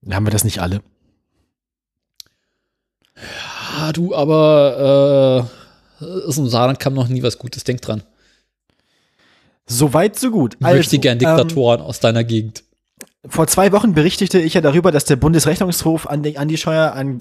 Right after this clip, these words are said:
Speaker 1: an Karren gekackt hat, ähm, weil der, ähm, weil der so viel Geld ausgibt und nichts zustande bringt mit seiner Firma. Jetzt hat die F-D-P-Bundestagsfraktion, ich wusste gar nicht, dass es die noch gibt, ähm, mal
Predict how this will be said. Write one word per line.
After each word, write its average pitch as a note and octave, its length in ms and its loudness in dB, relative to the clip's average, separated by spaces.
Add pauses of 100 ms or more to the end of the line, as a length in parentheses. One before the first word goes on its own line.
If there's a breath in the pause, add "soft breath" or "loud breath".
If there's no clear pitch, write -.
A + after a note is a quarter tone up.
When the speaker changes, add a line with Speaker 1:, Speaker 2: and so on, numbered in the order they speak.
(120)
Speaker 1:
an C3+ 200 -8
Karren D#3+ 260 -2
gekackt D#3 380 -4
hat, D#3+ 160 -4 (440 loud breath)
ähm, C3 320 0
weil B2+ 180 4
der, C#3 460 2
ähm, B2+ 500 -2 (880)
weil C3 300 0
der C3+ 200 2
so C#3 80 2
viel C3+ 160 0
Geld C#3 200 2
ausgibt E3 400 -2
und D3+ 100 -2
nichts D3 220 -4
zustande C#3+ 320 0
bringt E3 180 0
mit D#3+ 100 -4
seiner E3+ 180 2
Firma. F3+ 360 0 (360 loud breath)
Jetzt C#3 120 -2
hat D#3+ 140 0
die D#3 100 4
F-D-P-Bundestagsfraktion, D3+ 1500 0
ich - 80 -6
wusste C#3 180 -2
gar C3 80 2
nicht, B2 120 -2
dass A2 120 -4
es - 60 -8
die B2 60 -4
noch A2 140 -4
gibt, - 180 -4 (360 loud breath)
ähm, D3 260 4
mal C3+ 480 4